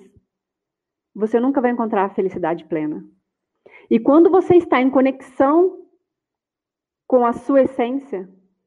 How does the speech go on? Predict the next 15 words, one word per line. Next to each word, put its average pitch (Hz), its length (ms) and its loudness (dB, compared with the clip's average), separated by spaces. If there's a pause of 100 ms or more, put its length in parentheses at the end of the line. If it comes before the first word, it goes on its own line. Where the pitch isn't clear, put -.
(220)
você 226 240 -2
coloca 226 340 0
expectativa, 226 760 -6
você 214 220 -8
coloca 220 340 -4
metas, 202 500 -4
você 202 160 -10
coloca 214 300 -2
objetivos, 202 920 -4
e 285 100 2
se 320 200 4
não 330 300 6
der 277 160 2
certo, 311 600 2
ok, 269 720 -2